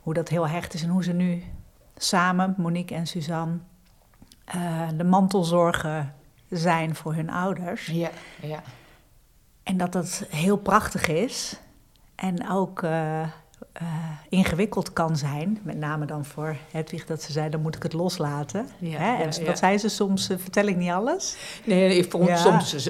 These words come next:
Speaker 2: verzwijg ik dingen.
Speaker 1: Ja.
Speaker 2: Ja, dat herkende ik natuurlijk heel erg uit de periode
Speaker 1: Ja.
Speaker 2: dat ik ziek was.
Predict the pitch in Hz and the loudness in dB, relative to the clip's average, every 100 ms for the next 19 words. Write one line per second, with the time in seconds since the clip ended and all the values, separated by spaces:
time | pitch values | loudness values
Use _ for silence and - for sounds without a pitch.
0 | - 175 151 160 165 175 151 143 165 185 | -4 -2 2 4 4 4 0 2 2 2
1 | 151 151 151 151 151 156 147 143 139 151 | 4 2 2 0 -2 0 0 0 -2 -4
2 | 156 143 139 147 151 147 147 143 151 143 | -2 -4 -2 -2 0 -2 -2 -4 -6 -6
3 | 160 151 151 175 147 143 156 160 - 175 | -2 2 2 4 2 0 0 -2 -2 -4
4 | 143 143 139 156 - | -4 -4 -4 -4 -6